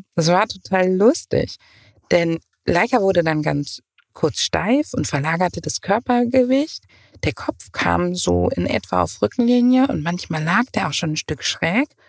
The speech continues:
Und Sabine hat dann, und ich musste immer darüber so lachen, weil sie hat dann die Luft angehalten, um Laika ja nicht zu stören,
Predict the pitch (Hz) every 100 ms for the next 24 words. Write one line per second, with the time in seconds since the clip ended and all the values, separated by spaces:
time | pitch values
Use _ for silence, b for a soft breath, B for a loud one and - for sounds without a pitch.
0 | b b b 180 175 170 196 269 202 190
1 | 190 - 170 190 220 170 165 190 - 214
2 | 202 190 185 202 196 208 208 180 180 196
3 | b b b - 180 190 214 - 208 220
4 | - - 185 202 - - 156 143 151 151
5 | - 147 - _ - 196 190 208 269 185
6 | 175 170 202 294 302 254 - - - 104
7 | 87 87